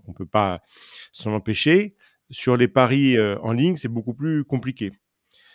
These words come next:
Alors, le problème, c'est que les paris en ligne ont été autorisés, euh, en France en deux mille dix.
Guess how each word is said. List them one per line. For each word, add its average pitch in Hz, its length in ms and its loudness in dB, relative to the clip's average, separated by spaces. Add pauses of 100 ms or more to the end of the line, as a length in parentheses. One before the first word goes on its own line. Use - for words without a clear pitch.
(320)
Alors, 98 160 -12
le 104 100 -18
problème, 147 300 2
c'est 107 140 -10
que 92 80 -14
les 98 60 -10
paris 98 220 -10
en 95 80 -6
ligne 127 200 -2
ont 101 80 -4
été 95 160 -8
autorisés, 98 640 0
euh, 90 200 -8
en 87 100 -10
France 101 300 -10
en 92 80 -10
deux 87 100 -8
mille 92 180 -10
dix. 156 440 -8